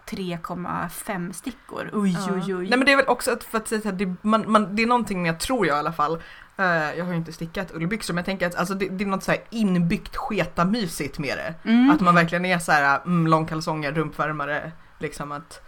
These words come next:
Speaker 2: och att det är lite annorlunda för att man
Speaker 1: Mm.
Speaker 2: stickar så mycket koftor.
Speaker 1: Plus att jag kände mig, när jag satte på dem på Karl igår, så kände jag mig så himla snäll.
Speaker 2: <laughs> Men om man, om man tänker nu, nu är det lite lustigt för att, men jag tänker så här, är det någonting som ni önskar att ni hade stickat till någon viss ålder eller period?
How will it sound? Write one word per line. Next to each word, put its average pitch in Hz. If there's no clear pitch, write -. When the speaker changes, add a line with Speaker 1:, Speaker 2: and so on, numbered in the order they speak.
Speaker 2:
och 196
att 196
det 196
är -
lite 190
annorlunda 202
för 170
att 165
man 170
Speaker 1:
Mm. 269
Speaker 2:
stickar 311
så 185
mycket 165
koftor. 175
Speaker 1:
Plus 277
att 226
jag 226
kände 226
mig, 208
när 202
jag 180
satte 202
på 233
dem 175
på 170
Karl 165
igår, 180
så 190
kände 180
jag 175
mig 170
så 180
himla 170
snäll. -
Speaker 2:
<laughs> -
Men -
om 285
man, 320
om 254
man 269
tänker 269
nu, 254
nu 269
är 277
det 285
lite 277
lustigt 233
för 190
att, -
men 226
jag 233
tänker 240
så 240
här, -
är 226
det 240
någonting 254
som 220
ni 220
önskar 220
att -
ni 196
hade 170
stickat 165
till 185
någon 165
viss -
ålder 147
eller 151
period? -